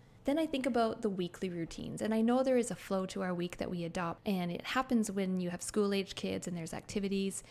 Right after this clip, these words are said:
but I like to view it that it's not just relying on extracurricular activities and chores, that there's still some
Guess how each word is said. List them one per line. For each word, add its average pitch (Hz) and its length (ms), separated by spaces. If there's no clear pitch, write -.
but 226 220
I 233 60
like 277 240
to 262 120
view 220 220
it 214 180
that 185 180
it's - 120
not 202 200
just - 220
relying 170 460
on 160 320
extracurricular 180 840
activities 165 540
and 160 120
chores, 247 400
that - 160
there's 180 160
still 220 220
some 180 200